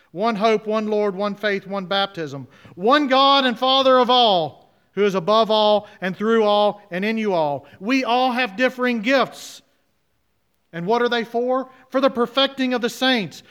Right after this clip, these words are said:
for the work of the ministry, for the edifying of the body of Christ. How can we do that if we don't have fellowship? We can't.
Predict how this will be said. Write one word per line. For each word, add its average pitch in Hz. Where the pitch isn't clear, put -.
for 277
the 269
work 262
of 247
the 240
ministry, 233
for 190
the 185
edifying 190
of 165
the 135
body 185
of 170
Christ. 190
How 214
can 214
we 202
do 180
that 202
if 175
we 196
don't 202
have 196
fellowship? 226
We 131
can't. 143